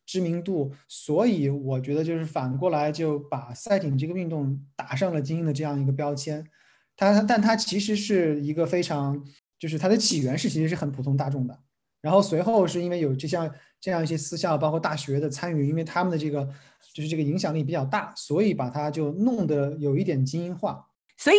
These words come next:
Speaker 2: 就是其实是个平民运动。
Speaker 1: 对，就是举个例子吧，你就比如说英国，你基本上只要你要有水域的这个城市，肯定都会有城市的这个赛艇俱乐部。然后这些城市赛艇俱乐部都很亲民的。拿剑桥来讲，剑桥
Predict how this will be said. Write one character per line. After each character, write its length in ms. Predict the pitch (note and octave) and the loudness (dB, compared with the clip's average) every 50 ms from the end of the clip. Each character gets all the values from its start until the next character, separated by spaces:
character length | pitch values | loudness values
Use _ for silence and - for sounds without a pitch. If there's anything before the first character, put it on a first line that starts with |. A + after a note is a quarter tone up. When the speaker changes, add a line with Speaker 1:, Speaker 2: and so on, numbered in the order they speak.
| - - | 8 8
Speaker 2:
就 80 | G4+ | 6
是 140 | - F#4 B3+ | 6 6 2
其 240 | - - A#3 B3+ - | 0 0 0 0 0
实 100 | - C5+ - | 0 -2 -4
是 120 | - C5+ | -4 0
个 60 | B3+ A3+ | 0 0
平 240 | - - - F3+ | 0 2 0 2
民 180 | A#3 D4 G4 G4+ | 2 2 2 2
运 140 | G#4 F4+ E4 | 2 2 2
动。 260 | G4 G#4+ G#4+ - - - | 2 2 2 0 -4 -4
Speaker 1:
对， 400 | - F3 E3+ E3 D#3 D3 - - - - _ _ - | 2 4 4 4 4 0 -4 -10 -16 -20 _ _ 0
就 100 | A#3+ B3 | 0 4
是 240 | B3+ A#3+ G#3+ G3 F3+ - | 6 6 6 6 4 0
举 200 | - F#3 C#3+ C#3 | -2 -2 0 2
个 120 | D3 G3 | 4 4
例 160 | C4 C4+ A3 | 6 6 4
子 100 | D#3 D3 | 4 2
吧， 140 | C3 C3 C3 | 0 0 0
你 60 | D3+ | 2
就 60 | F#3 | 0
比 120 | F#3+ - D3+ | 0 0 0
如 120 | C#3 D#3 | 0 0
说 400 | D#3+ - G3 G3+ G#3 G3+ G#3 G#3 G3+ G3+ - - - - - - - | 2 4 6 8 10 10 10 8 6 0 -4 -10 -18 -20 -10 2 8
英 180 | A#3+ B3+ B3+ | 8 10 10
国， 180 | F#3 D#3+ D#3 E3 | 8 6 4 4
你 80 | E3+ | 2
基 140 | D3+ C3+ B3+ | 2 2 2
本 80 | C4 G3 | 4 6
上 180 | G#3 F#3 E3 | 6 6 6
只 80 | C#3 D3+ | 6 6
要 220 | F3 F#3+ G#3+ G#3 | 8 8 8 8
你 100 | F#3+ E3 | 6 6
要 160 | F3+ G3+ G#3 G3 | 6 6 6 6
有 140 | F3 F3 | 4 2
水 240 | F#3 - - D3 C3 | 0 0 0 0 0
域 160 | C#3 F#3+ A3 | 2 0 2
的 80 | F#3 D#3+ | 0 2
这 100 | D3+ D3+ | 2 2
个 80 | C#3+ C#3+ | 0 -2
城 240 | C#3 C#3 B2+ C#3 | -2 -2 -2 -2
市， 180 | C3+ C#3 D#3+ D3 | -2 -2 -4 -4
肯 180 | C#3 - D3+ C#3+ | -4 -2 -2 0
定 100 | F3 G#3 | 2 2
都 80 | G3+ G3+ | 4 4
会 120 | G3 G3+ | 4 4
有 100 | F3+ D3+ | 4 4
城 260 | - - - C3+ C#3 C#3 | 2 0 0 0 0 0
市 140 | - F3+ | 0 -2
的 100 | D#3+ D3 | -2 -2
这 140 | C#3 D3 D3 | -2 -2 -2
个 100 | C#3+ C#3+ | -2 -2
赛 160 | C#3 C#3 E3 | -2 -2 -2
艇 160 | D3+ D3 C3+ C3 | -2 0 0 0
俱 80 | C#3 | 0
乐 120 | C#3 C#3+ C#3+ | 0 -2 -2
部。 260 | D3 C#3+ C3 - - _ _ _ _ _ _ _ _ _ _ _ | -2 -4 -6 -6 -10 _ _ _ _ _ _ _ _ _ _ _
然 120 | - E3+ F#3 | 0 2 2
后 80 | C#4 | 2
这 120 | C#4+ B3 G#3 | 4 2 4
些 160 | G3 G3+ G3+ | 4 4 2
城 240 | G3+ - - D#3 E3 | 2 0 -4 -4 -4
市 200 | - G3+ F#3 E3+ | 0 0 0 2
赛 120 | - F#3+ | 2 0
艇 140 | E3+ E3 D3 | 0 0 0
俱 80 | C#3+ D#3 | 0 0
乐 100 | D#3+ D#3 | 0 0
部 160 | E3 E3 D3+ | 0 0 0
都 140 | C3 F3 F3+ | 0 -2 -4
很 180 | F3 D3+ C3+ | -2 -2 -2
亲 200 | C3+ - F3 E3+ | -2 -2 -4 -6
民 200 | E3 D#3 C#3 C#3+ | -4 -2 -2 -2
的。 80 | D3 C#3 | -2 -2
拿 140 | C#3+ D3 D#3+ | -2 -2 -2
剑 200 | D#3+ A3+ A3+ G3 | 0 0 0 2
桥 160 | - C#3 D3+ | 2 0 0
来 120 | D#3 D3+ D#3 | 0 0 -2
讲， 280 | D#3 C#3 B2+ C3 B2+ - | -2 -4 -6 -6 -6 -4
剑 160 | - F#3+ E3 | -4 -4 -2
桥 320 | C#3+ D3 C#3+ D#3 E3+ E3+ | 0 0 2 2 0 -2